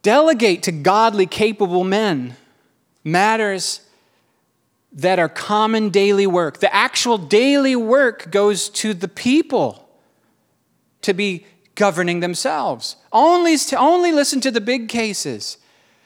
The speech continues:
Don't micromanage the people. Delegate to trustworthy, capable leaders.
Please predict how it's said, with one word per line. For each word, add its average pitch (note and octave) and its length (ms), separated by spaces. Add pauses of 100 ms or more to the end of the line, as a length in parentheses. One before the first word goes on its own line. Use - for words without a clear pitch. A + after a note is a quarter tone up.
(160)
Don't C#4 260
micromanage B3 720
the D#3+ 100
people. A3+ 580 (580)
Delegate B3+ 760
to G3 80
trustworthy, A#3+ 920
capable G#3 540
leaders. G3 580